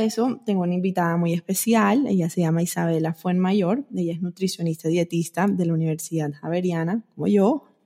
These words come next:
Es certificada en nutrición, en rendimiento deportivo y deporte. También en nutritional coaching y psicología de la alimentación.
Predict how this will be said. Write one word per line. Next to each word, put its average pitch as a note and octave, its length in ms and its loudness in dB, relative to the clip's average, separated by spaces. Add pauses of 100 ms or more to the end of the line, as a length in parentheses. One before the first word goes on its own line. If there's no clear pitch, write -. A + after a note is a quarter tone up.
(680)
Es G#3 120 0
certificada G3+ 540 2
en E3+ 60 2
nutrición, F#3 840 0
en F#3+ 160 2
rendimiento F3 520 2
deportivo E3+ 680 0 (180)
y F3+ 140 0
deporte. E3 760 -2 (760)
También F3 560 2
en G3+ 120 4
nutritional F#3 640 0
coaching G#3 640 4
y A#3 160 4
psicología F#3+ 560 4
de E3 80 2
la E3+ 60 2
alimentación. E3 760 0